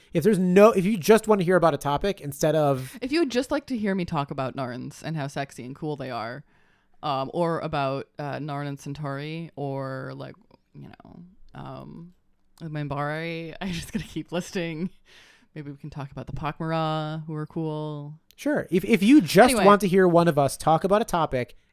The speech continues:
Speaker 1: at length, during which you're allowed to imagine us naked, we can't stop
Speaker 2: Um,
Speaker 1: you.
Speaker 2: uh, we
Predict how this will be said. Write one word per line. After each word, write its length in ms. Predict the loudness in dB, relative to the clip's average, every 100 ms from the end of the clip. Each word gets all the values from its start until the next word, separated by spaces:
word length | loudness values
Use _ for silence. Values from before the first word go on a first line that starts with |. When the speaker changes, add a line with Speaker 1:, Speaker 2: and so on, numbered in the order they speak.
| _
Speaker 1:
at 280 | 4 4 4
length, 640 | 2 2 2 0 -6 -18 -20 _ _ _
during 260 | 6 6 8
which 260 | 6 6 0
you're 160 | 4 4
allowed 460 | 6 4 4 2
to 180 | -2 0
imagine 400 | 2 0 -2 -2
us 140 | -2 -2
naked, 340 | -2 0 -4 -4
we 220 | -2 0
can't 220 | 0 -2
stop 260 | 0 0 0
Speaker 2:
Um, 60 | -4
Speaker 1:
you. 80 | -6
Speaker 2:
uh, 40 |
we 100 | -12